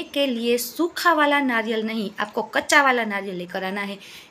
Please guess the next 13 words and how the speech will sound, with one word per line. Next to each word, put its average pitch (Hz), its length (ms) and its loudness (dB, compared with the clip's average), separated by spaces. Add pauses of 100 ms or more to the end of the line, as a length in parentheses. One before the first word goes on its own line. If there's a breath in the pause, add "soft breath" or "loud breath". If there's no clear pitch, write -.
कैसा 302 320 6
नारियल? 302 400 6
कच्चा 285 320 -2
वाला 285 160 4
नारियल 277 340 2
मतलब 247 320 -4
कि - 120 -8
आप 226 260 2
नाखून 214 420 2
लगाओगे 262 640 4
तो 277 160 0
उसमें 240 300 -2
से 277 360 4